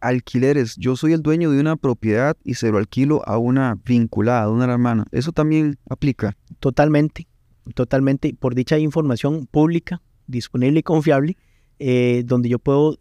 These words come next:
Speaker 2: saber cuánto cobran por alquileres, eh, en distritos y en, y en distintas provincias del país y cantones, eh, para locali-, geolocalizar los alquileres. Por ejemplo,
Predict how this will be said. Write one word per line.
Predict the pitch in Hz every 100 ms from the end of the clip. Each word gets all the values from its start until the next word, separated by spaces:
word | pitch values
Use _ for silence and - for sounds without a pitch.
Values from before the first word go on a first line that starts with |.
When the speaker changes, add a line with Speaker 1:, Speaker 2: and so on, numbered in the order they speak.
| _
Speaker 2:
saber | - - 123 131 151
cuánto | - 139 143
cobran | 160 156 160 165 170 - -
por | 135
alquileres, | 127 123 131 131 160 170 _ _ _ _ _
eh, | 139 127 127 - _ _
en | 139 135
distritos | 127 - 143 151 170 147
y |
en, | 120 113 113 117 - _
y | 139 123
en | 120
distintas | 120 113 123 123 151
provincias | - 156 151 151 156
del | 156
país | - 156 175 - _ _ _ _ _
y | - 127
cantones, | 120 113 135 180 - _ _ _ -
eh, | 135 123 120 117 -
para | 123 120 120 123
locali-, | 131 123 131 123 127
geolocalizar | - 139 127 123 - 120 117 139 151 -
los | 139 120 117
alquileres. | 120 110 123 123 113 - _ _
Por | - 131
ejemplo, | 147 131